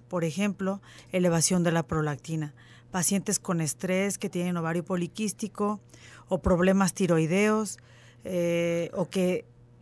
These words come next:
clínicamente tú estás viendo que tiene acné, que es gordita, que tiene bastante vello en la, en la barbilla o en alguna otra parte del cuerpo,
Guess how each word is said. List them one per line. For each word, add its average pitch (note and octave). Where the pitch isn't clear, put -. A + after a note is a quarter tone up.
clínicamente A3+
tú A3+
estás G#3+
viendo G#3
que F#3+
tiene F#3
acné, F3
que F3
es D#3
gordita, G3
que F3+
tiene F#3+
bastante F3+
vello G3+
en E3
la, D#3+
en E3
la D#3
barbilla F#3
o F3
en D#3+
alguna D#3+
otra F#3
parte F#3
del D#3
cuerpo, G#3